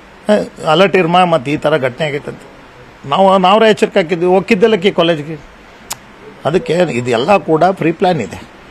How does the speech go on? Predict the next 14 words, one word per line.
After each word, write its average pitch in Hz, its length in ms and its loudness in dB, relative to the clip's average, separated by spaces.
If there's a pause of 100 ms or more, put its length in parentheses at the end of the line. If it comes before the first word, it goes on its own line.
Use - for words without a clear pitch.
(160)
ಹೆಂಗಾರ 190 320 0
ಮಾಡಿ 208 640 2 (220)
ಅವ್ರ 160 220 0
ಸಮಾಜಕ್ಕೆ 160 520 -4
ಇಕ್ಕಿನ 135 220 -10
ಬುಟ್ಟಿಗೆ 135 280 -4
ಹಾಕೋಬೇಕಂದು 131 560 -6
ಒಂದು 127 240 -2
ಪ್ಲ್ಯಾನ್. 101 340 -8 (640)
ಎರಡನೇದು, 196 800 2
ಆ, 170 720 -4
ಈ 165 260 4
ರೀತಿ 185 440 4
ಅವರು 165 600 2